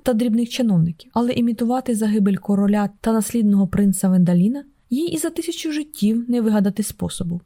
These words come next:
Селена ходила туди-сюди по своїй спальні. Навряд чи Шаол встиг повернутися до себе. Вона бачила, якими очима дивився на нього Дорін. Швидше за все, принц також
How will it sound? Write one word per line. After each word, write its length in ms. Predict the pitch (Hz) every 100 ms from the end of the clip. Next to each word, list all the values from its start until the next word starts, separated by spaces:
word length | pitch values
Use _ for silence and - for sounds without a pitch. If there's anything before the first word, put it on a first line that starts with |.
| _
Селена 420 | - 302 349 415
ходила 400 | 359 302 285 294
туди-сюди 640 | 285 233 214 - 220 202 262
по 140 | -
своїй 280 | - 202 208
спальні. 540 | 196 - 180 170 185 -
Навряд 400 | 202 196 220 220
чи 80 | -
Шаол 320 | - 202 220
встиг 320 | 240 - 233
повернутися 640 | 233 226 220 208 202 202 214
до 100 | 190
себе. 380 | - 196 175 214 _ -
Вона 180 | 226 262
бачила, 420 | 208 214 - 254
якими 340 | 240 240 208
очима 400 | 196 185 214 202
дивився 440 | 190 180 190 180 190
на 100 | 190
нього 300 | 185 180 180
Дорін. 320 | 170 165 165 - _
Швидше 380 | - - 208 202
за 140 | 180
все, 300 | 185 - 240
принц 420 | 247 - 226 240 -
також 480 | 247 240 269 269